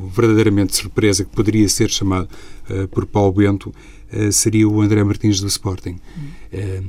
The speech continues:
Speaker 1: tem realmente já a experiência das seleções mais jovens e, tal como disse há uma semana,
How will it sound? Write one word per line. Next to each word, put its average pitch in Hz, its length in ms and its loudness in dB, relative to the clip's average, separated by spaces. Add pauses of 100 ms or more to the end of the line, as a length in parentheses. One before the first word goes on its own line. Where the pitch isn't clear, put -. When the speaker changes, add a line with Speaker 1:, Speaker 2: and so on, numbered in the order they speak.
Speaker 1:
tem 117 140 0
realmente 110 600 2
já 101 140 0
a - 20 0
experiência 98 600 0
das 98 160 -4
seleções 95 520 -2
mais 98 220 2
jovens 98 500 -2 (560)
e, 107 540 4
tal 117 140 2
como 113 180 -2
disse 104 380 0 (240)
há 98 100 -6
uma 101 220 0
semana, 98 520 -4